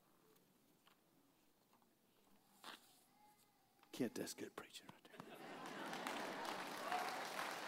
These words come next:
Just, just encouraging myself. True though, isn't it?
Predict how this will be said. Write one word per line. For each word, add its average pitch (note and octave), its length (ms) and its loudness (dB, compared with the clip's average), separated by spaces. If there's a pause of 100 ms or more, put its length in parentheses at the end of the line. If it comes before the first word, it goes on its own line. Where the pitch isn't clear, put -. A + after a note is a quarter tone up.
(1080)
Just, - 180 10 (3500)
just D3+ 220 12
encouraging B2+ 460 12
myself. G#2 360 8 (2250)
True F3+ 240 12
though, C3+ 200 12
isn't A2 180 12
it? G2 100 2